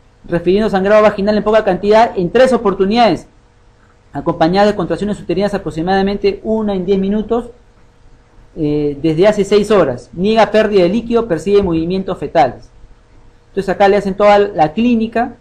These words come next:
y le ponen diagnóstica, diagnóstico de placenta previa, la internan a la paciente, le piden ahí sus, este, análisis de laboratorio, la paciente está internada, le piden su ca-, casi su última ecografía,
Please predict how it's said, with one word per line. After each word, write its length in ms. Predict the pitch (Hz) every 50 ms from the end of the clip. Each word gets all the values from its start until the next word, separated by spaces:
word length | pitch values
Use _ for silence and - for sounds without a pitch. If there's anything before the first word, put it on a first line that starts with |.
| _ _ _ _ _ - - - _ _ _ _
y 200 | 208 202 214 214
le 260 | 208 185 170 165 160
ponen 300 | 160 175 190 196 208 196
diagnóstica, 640 | 175 170 165 185 175 202 196 196 190 180 175 165 - _ _ - - -
diagnóstico 380 | 170 160 175 185 214 185 185 180
de 80 | 175
placenta 480 | - 160 156 196 202 196 - 185 185 -
previa, 440 | 220 220 220 214 220 226 240 254 233 - _ _ _ _ _ _ _ _ _ - - - - - -
la 100 | 156 156
internan 500 | 147 151 151 - 208 214 214 208 202 196
a 80 | 185 165
la 120 | 160 156 -
paciente, 560 | 156 147 - 226 233 226 226 220 226 233 240
le 140 | 208 160 -
piden 300 | - 190 196 185 175 170
ahí 160 | 175 190 190
sus, 240 | 180 185 180 - -
este, 440 | 151 - - - 147 143 143 139 -
análisis 480 | - 151 147 160 175 185 185 - 185 175
de 100 | 180 175
laboratorio, 720 | 175 180 180 180 180 180 - 208 202 202 208 220 240 220 - - - - - - _ _ _ - - _ _ _ - _ - -
la 60 | 139
paciente 260 | - 143 180 165 180
está 120 | 165 190
internada, 500 | 190 180 - 190 185 196 208 208 208 208
le 100 | 196 175
piden 300 | - - 190 190 190 185
su 120 | 185 - -
ca-, 260 | - 180 175 180 -
casi 240 | - 180 175 - 185
su 140 | - 170 180
última 280 | 190 190 202 190 185
ecografía, 720 | 180 185 180 165 165 165 165 - 233 226 214 220 269 -